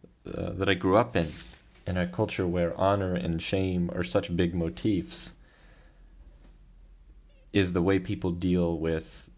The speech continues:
mistakes and the way people deal with people doing the wrong thing.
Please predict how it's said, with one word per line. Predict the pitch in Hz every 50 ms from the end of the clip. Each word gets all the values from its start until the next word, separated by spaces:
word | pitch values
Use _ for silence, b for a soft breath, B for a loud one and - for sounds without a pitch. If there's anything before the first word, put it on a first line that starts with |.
| - - -
mistakes | - 92 90 - - 120 101 82 - - - - - - - - - -
and | - 90 92 90
the | 90
way | 90 90 90
people | 87 98 92 - -
deal | 85 82 90 90 90
with | 87 85 87 87 85 85 - - - - - _ _ _ _ _ _ -
people | - 117 110 - 104 90
doing | 98 95 92 90
the | 87
wrong | 87 87 85 85 87
thing. | - - - 104 95 90 85 82